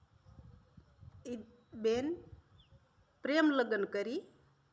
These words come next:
અને ભાગીને આવેલા હતા. મા બાપની આબરૂના ધજાગરા કરીને એ બેન આવેલા હતા, એટલે પ્રેમીના ઘરે રહ્યા હશે થોડોક ટાઈમ,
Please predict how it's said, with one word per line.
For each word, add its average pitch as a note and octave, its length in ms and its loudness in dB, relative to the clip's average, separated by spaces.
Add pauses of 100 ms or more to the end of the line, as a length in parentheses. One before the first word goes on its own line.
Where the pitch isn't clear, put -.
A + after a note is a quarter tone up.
(320)
અને G#3+ 180 0
ભાગીને G#3+ 460 0
આવેલા F3+ 340 0
હતા. E3+ 220 -10 (1800)
મા G#3+ 240 6
બાપની A#3 420 2
આબરૂના G#3 800 0 (440)
ધજાગરા A3 440 2
કરીને G#3 360 -2 (920)
એ G#3 80 -2
બેન G3+ 240 0
આવેલા G3+ 320 0
હતા, G#3 160 0
એટલે G3+ 540 -4 (2750)
પ્રેમીના B3 440 4
ઘરે A3 280 2
રહ્યા B3+ 300 2
હશે B3+ 160 0
થોડોક G3+ 340 0
ટાઈમ, F3 240 -4